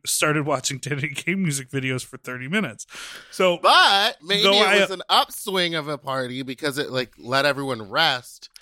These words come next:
Speaker 1: Correct.
Speaker 2: get back down to zero, and then they fucked longer.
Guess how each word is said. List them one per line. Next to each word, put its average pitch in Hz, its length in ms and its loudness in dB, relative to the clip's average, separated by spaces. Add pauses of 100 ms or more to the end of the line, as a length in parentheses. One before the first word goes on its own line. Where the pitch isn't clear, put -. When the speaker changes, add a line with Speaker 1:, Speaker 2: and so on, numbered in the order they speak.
(160)
Speaker 1:
Correct. 147 180 0
Speaker 2:
get 139 100 2
back 143 220 2
down 139 240 2
to 127 100 -2
zero, 127 560 4
and 117 180 -6
then 120 120 -4
they 117 160 -4
fucked 127 280 -2
longer. 92 440 -16